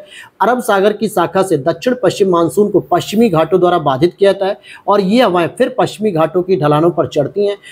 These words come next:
जल्द ही ठंडी हो जाती हैं, जिसके परिणाम स्वरूप सह्याद्री के हवा वाले हिस्से और पश्चिमी तटीय मैदान में मूसलाधार वर्षा होती है। पश्चिमी घाटों को पार करने के बाद ये हवाएं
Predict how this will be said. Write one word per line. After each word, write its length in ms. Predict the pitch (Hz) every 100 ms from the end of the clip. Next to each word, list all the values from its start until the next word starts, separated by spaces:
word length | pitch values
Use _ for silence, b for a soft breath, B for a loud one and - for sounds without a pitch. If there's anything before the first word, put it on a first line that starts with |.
| B 139
जल्द 220 | 175 190
ही 100 | 175
ठंडी 320 | 185 135 143
हो 100 | 208
जाती 240 | 190 190 196
हैं, 80 | 180
जिसके 260 | 160 -
परिणाम 360 | 185 143 156 185
स्वरूप 200 | 180 226 B B B
सह्याद्री 580 | - 214 180 175 170 226
के 180 | 220 226
हवा 280 | 151 160 208
वाले 240 | 180 175
हिस्से 340 | 175 151 151 196
और 240 | 185 180 -
पश्चिमी 320 | 208 - 196
तटीय 240 | 180 156 175
मैदान 300 | 151 147 143
में 180 | 170 - B B
मूसलाधार 580 | 135 165 180 214 180 170
वर्षा 280 | 160 151 151
होती 360 | 160 131 127 117
है। 120 | 101 b b _ -
पश्चिमी 380 | 190 - 262 254
घाटों 300 | 175 - 220
को 120 | 226
पार 280 | - 175 196
करने 340 | 214 185 185
के 100 | 190
बाद 240 | 185 175 170
ये 100 | 170
हवाएं 300 | 147 147